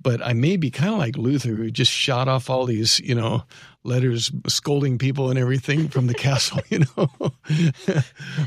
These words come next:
But, but anyway, we'll, I'll have a lot of other duties as well, you know, teaching, translating,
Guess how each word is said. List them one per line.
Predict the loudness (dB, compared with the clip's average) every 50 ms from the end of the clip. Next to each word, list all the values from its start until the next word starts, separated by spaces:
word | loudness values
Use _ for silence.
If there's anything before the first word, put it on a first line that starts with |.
| -2 2
But, | 2 2 2 0 -4 -6
but | -4 -2 0
anyway, | 0 2 2 2 0 0 0 -2 -4 -6 _ -10
we'll, | -4 -2 0 2 2 0 -2 -4 _ -20 -20 _ -6
I'll | -2 0 0 0
have | 0 0 -2 -2
a | 0
lot | 0 0 0 0
of | 0 0
other | 2 2 0
duties | 0 0 -2 0 0 0 0 0 0 0 0 0 0
as | 0 0 2
well, | 0 0 2 2 0 0 -2 -6 -10 _ -2
you | 0 0
know, | 2 2 0 0
teaching, | 0 2 2 2 2 2 0 0 2 2 2 2 0
translating, | 0 -2 -2 0 0 2 2 2 2 2 0 0 0 -2 -2 -2 -4